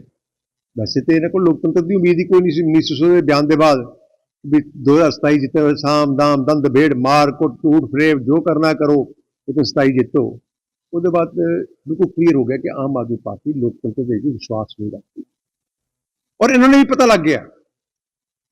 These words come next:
ਕਿ ਦੋ ਹਜ਼ਾਰ ਸਤਾਈ ਦੇ ਵਿੱਚ ਸਾਡਾ ਜਿਹੜਾ ਹੈਗਾ ਵਾ ਇੱਥੋਂ ਜਾਣਾ ਤੈਅ ਹੈ। ਇਹ ਤਾਂ ਹੁਣ ਲੁੱਟਣ ਤੇ ਆਏ ਨੇ ਕਿ ਡੇਢ ਸਾਲ ਰਹਿ ਗਿਆ, ਪੰਜਾਬ ਨੂੰ ਜਿੰਨਾ ਲੁੱਟਣਾ ਲੁੱਟ ਲਈਏ।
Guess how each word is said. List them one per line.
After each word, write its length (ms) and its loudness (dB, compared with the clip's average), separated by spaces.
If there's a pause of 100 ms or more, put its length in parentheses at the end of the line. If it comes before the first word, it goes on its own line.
(120)
ਕਿ 140 -2
ਦੋ 160 4
ਹਜ਼ਾਰ 200 4
ਸਤਾਈ 340 2
ਦੇ 100 4
ਵਿੱਚ 200 0
ਸਾਡਾ 260 -2 (1900)
ਜਿਹੜਾ 160 0
ਹੈਗਾ 180 0
ਵਾ 100 0 (100)
ਇੱਥੋਂ 180 -2
ਜਾਣਾ 220 0 (120)
ਤੈਅ 120 -2
ਹੈ। 140 -18 (1700)
ਇਹ 60 2
ਤਾਂ 100 2
ਹੁਣ 140 4
ਲੁੱਟਣ 300 2
ਤੇ 120 4
ਆਏ 120 4
ਨੇ 100 0
ਕਿ 140 -2
ਡੇਢ 160 0
ਸਾਲ 180 0
ਰਹਿ 140 0
ਗਿਆ, 100 -2
ਪੰਜਾਬ 320 -2
ਨੂੰ 140 -4
ਜਿੰਨਾ 220 -2
ਲੁੱਟਣਾ 300 -2
ਲੁੱਟ 260 -4
ਲਈਏ। 240 -16